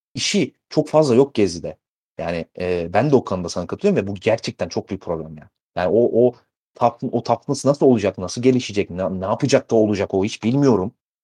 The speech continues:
Yani day-, hani şey diyoruz ya bazen pilotlara, "Ya bir dayak yemesi lazım onun, işte bir böyle bir büyük kaza yapması lazım, adam olur." falan.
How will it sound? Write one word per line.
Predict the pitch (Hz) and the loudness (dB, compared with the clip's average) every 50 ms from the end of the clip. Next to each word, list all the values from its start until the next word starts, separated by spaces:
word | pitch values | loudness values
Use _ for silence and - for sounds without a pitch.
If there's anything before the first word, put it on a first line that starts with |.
| _ _ _ _ _ _ _ _ - | _ _ _ _ _ _ _ _ -2
Yani | 95 104 110 | -2 0 0
day-, | 101 117 117 120 - | 4 4 4 4 4
hani | - 120 117 95 - - | 0 -2 -2 -2 -2 -4
şey | - 139 123 117 | -2 -2 0 4
diyoruz | 135 170 208 220 | 4 4 4 6
ya | 190 | 4
bazen | 143 127 117 117 104 | 4 4 2 0 -2
pilotlara, | - 107 104 - 107 92 90 - - 90 101 | -2 -2 -2 0 0 -2 -2 -2 -6 -6 -6
"Ya | 104 98 104 | -6 -4 -4
bir | 120 107 | 0 2
dayak | 123 123 123 117 - 123 | 4 4 4 4 2 2
yemesi | 113 113 - - | 0 0 0 2
lazım | 110 107 107 98 104 104 | 4 4 4 4 2 -2
onun, | 101 101 | -4 -4
işte | 101 - - 101 | -6 -6 -6 -4
bir | 107 101 | -2 -2
böyle | 113 110 104 101 | 0 0 0 -2
bir | 101 95 | -2 -6
büyük | 107 107 - | -6 -4 -2
kaza | 110 104 107 107 | -2 0 2 2
yapması | 104 - 104 - 104 | 2 0 -2 -2 -4
lazım, | 98 95 101 95 | -2 -2 -2 -2
adam | 104 104 104 104 | 0 0 0 0
olur." | 98 98 92 | -2 -2 -2
falan. | - 92 85 - | -2 -4 -4 -6